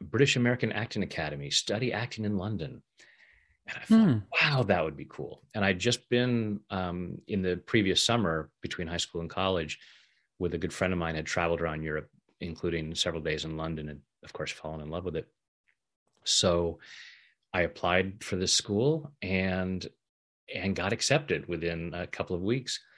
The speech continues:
Speaker 2: Oh,
Speaker 1: um, over
Speaker 2: great.
Speaker 1: Christmas vacation of my first <laughs> quarter of in
Speaker 2: Hmm.
Speaker 1: college. So I'd only been in college for three months, and we came back to, to school on, uh, in January, and I held a party, and, um,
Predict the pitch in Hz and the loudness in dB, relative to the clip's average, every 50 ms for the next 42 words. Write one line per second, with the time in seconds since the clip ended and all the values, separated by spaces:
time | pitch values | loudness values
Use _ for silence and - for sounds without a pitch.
0 | _ _ - _ _ _ - _ _ _ _ _ - 143 143 143 - - 107 101 | _ _ -20 _ _ _ -20 _ _ _ _ _ 0 2 4 4 4 4 4 2
1 | 92 - - 117 104 - 113 101 - - 101 95 - 117 131 - 143 - - 71 | 2 2 2 2 2 4 2 0 2 2 2 2 4 4 4 4 4 2 -4 -6
2 | - _ - - - 92 85 80 90 90 87 87 85 - - 98 92 - - - | -8 _ -12 -6 -4 -4 -4 -4 -2 0 0 0 0 0 2 2 4 4 2 0
3 | - - 123 104 - - - - - - - - - - - - - - - - | 2 2 2 2 2 -2 -4 -6 -12 -16 -20 -20 -20 -20 -10 -4 -2 -2 -2 -4
4 | - - 143 147 120 104 - - - 147 - - - - - - - - - - | 0 6 8 8 8 6 2 -6 -4 -4 -4 -4 -2 -2 -2 -2 0 -2 -4 -2
5 | - - - - - - - - - - - - - 139 139 139 143 139 143 139 | 2 2 2 2 0 -6 -6 -6 -8 -10 -6 2 4 6 8 8 10 10 10 8
6 | 131 135 135 131 123 - 120 - - 127 131 127 127 123 123 127 123 - - 104 | 8 8 8 8 8 6 4 0 4 4 4 6 6 6 4 4 4 0 0 0
7 | 104 101 - - - - - _ - - - - _ - 110 - - 120 117 113 | -2 -2 -4 -8 -20 -20 -20 _ -20 -20 -20 -18 _ -6 -4 4 6 6 6 8
8 | 110 110 113 113 113 - - 120 107 104 104 101 101 98 98 101 - - 98 - | 6 6 6 4 4 2 4 6 8 8 8 8 6 4 2 -2 -4 0 0 0
9 | - - 117 120 117 113 107 104 101 101 98 98 101 98 95 95 101 98 - 104 | 2 4 6 6 8 8 8 6 6 6 6 4 4 2 2 2 0 0 2 2
10 | 101 101 92 92 98 98 104 110 113 113 110 113 110 110 117 123 131 139 139 - | 2 2 2 4 4 4 4 4 4 4 4 4 6 6 6 4 4 2 0 -2
11 | - - 95 95 95 95 92 95 87 90 104 107 101 95 - - 104 104 110 113 | -4 -4 -2 0 2 2 2 2 2 2 2 2 2 0 0 4 4 4 6 4
12 | 123 131 135 143 - - 87 90 87 90 90 90 90 85 87 87 90 90 90 90 | 4 2 0 0 0 -2 -2 -2 0 0 0 -2 -2 0 0 0 0 0 0 -2
13 | 92 90 92 | -4 -6 -8